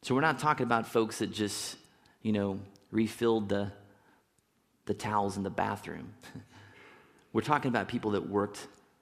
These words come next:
hard to establish the church, to care for people. In verse twelve, we meet Tryphena and Tryphosa and Persis, all women who worked very hard alongside Paul.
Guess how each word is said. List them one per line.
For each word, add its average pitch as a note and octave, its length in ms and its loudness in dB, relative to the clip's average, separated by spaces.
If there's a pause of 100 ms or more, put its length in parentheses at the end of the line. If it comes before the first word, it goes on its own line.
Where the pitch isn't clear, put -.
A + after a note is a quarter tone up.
(420)
hard G#2+ 640 -2 (680)
to G#2+ 120 0
establish G#2 680 -2 (400)
the F#2+ 80 -4
church, G#2 500 0
to - 80 -8
care A#2+ 300 0
for - 140 -6
people. E2+ 520 -8 (760)
In G#2+ 120 4
verse A#2+ 220 4
twelve, B2+ 400 2
we A2 100 2
meet G#2 320 0
Tryphena A#2+ 720 2
and G#2 100 0
Tryphosa G2+ 800 -2
and F#2 200 -2
Persis, - 720 -4 (340)
all B2 240 2
women A2 720 0 (460)
who A#2 160 2
worked A#2 280 2
very A2+ 300 2
hard A#2 360 0
alongside F#2+ 640 -4
Paul. - 420 -8